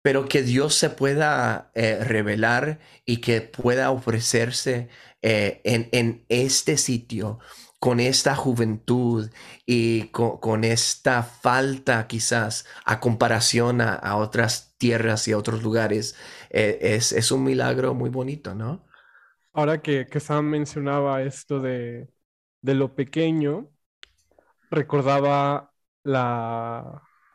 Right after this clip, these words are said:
Speaker 2: la, el cántico de Zacarías, ¿no? El, el Benedictum,
Speaker 1: Ujú.
Speaker 2: cuando dice, "Y a ti, niño, te llamarán profeta del Altísimo, porque irás delante del Señor a preparar sus caminos".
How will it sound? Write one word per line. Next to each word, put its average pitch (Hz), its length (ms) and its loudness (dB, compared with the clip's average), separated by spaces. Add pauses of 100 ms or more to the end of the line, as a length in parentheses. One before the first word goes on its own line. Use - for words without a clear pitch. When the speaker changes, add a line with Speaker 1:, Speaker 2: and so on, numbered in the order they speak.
(840)
Speaker 2:
la, 131 200 0
el 135 220 0
cántico 160 340 0
de 131 60 0
Zacarías, 135 580 0
¿no? 139 180 -2
El, 120 240 -4
el 120 120 -4
Benedictum, 117 500 0
Speaker 1:
Ujú. 117 60 -12
Speaker 2:
cuando 123 180 -4
dice, 127 260 -2
"Y 131 60 2
a 127 80 2
ti, 156 180 -2
niño, 156 320 4
te 131 100 -4
llamarán 127 420 0
profeta 135 360 -4
del 123 140 0
Altísimo, 127 720 -4
porque - 280 -10
irás 127 200 0
delante 127 360 -4
del 117 140 -4
Señor 120 260 -6
a 120 80 -6
preparar 117 400 -6
sus - 200 -18
caminos". 113 560 -12